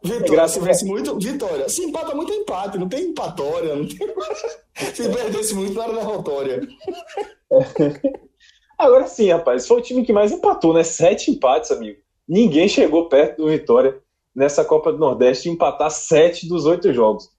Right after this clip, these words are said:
Speaker 2: Mas
Speaker 1: Perto
Speaker 2: assim
Speaker 1: chegou. A gente até lembrou que perto chegou. O C R B teve seis empates.
Speaker 2: Verdade.
Speaker 1: Uma derrota e uma vitória. Mas realmente foi perto. E os dois classificaram, né? Mesmo grupo.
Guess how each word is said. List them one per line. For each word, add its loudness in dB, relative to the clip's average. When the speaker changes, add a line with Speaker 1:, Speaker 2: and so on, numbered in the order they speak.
Speaker 2:
Mas 2
Speaker 1:
Perto 4
Speaker 2:
assim -2
Speaker 1:
chegou. -4
A -6
gente -6
até -8
lembrou -6
que -8
perto -6
chegou. -4
O -4
C -6
R -4
B -6
teve -8
seis -6
empates. -8
Speaker 2:
Verdade. 4
Speaker 1:
Uma -4
derrota -8
e -4
uma -4
vitória. -6
Mas -6
realmente 0
foi -2
perto. -8
E -10
os -4
dois -4
classificaram, 0
né? -4
Mesmo -6
grupo. -8